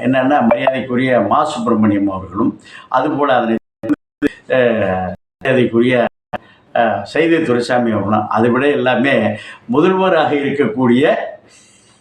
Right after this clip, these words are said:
மாண்-, முத்துவேல் கருணாநிதி ஸ்டாலின் அவர்களும் நிறைய இந்த பசுமையை கொண்டு வருவதற்காக ரெண்டாயிரத்தி பதினொன்னு வரையிலும் நானூறு ஆண்டுகளான மாநகராட்சி, நகராட்சி சென்னை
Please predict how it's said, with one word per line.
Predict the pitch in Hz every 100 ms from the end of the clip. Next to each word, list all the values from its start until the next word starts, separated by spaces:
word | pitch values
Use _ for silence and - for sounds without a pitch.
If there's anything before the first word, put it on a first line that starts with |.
| _ _ - - - - _ _
மாண்-, | 120 139 143 135
முத்துவேல் | 123 117 175 165 151
கருணாநிதி | 127 139 151 143 117
ஸ்டாலின் | - 120 123
அவர்களும் | 117 107 107 156 170 - - -
நிறைய | 113 120 147 151 127 120 - - - 120
இந்த | 110
பசுமையை | - 139 - 190 180 160 151
கொண்டு | 131 127
வருவதற்காக | 120 110 113 110 104 113
ரெண்டாயிரத்தி | 139 175 185 180 165 160 147 -
பதினொன்னு | 123 139 165 151 139
வரையிலும் | 117 123 131 131 117 - - - - - - - _ _ -
நானூறு | 120 147 180 190 170
ஆண்டுகளான | 147 151 160 143 131 127 123 120 -
மாநகராட்சி, | 113 131 131 113 113 -
நகராட்சி | 127 117 117 110 - 123 -
சென்னை | - 127 120 113 -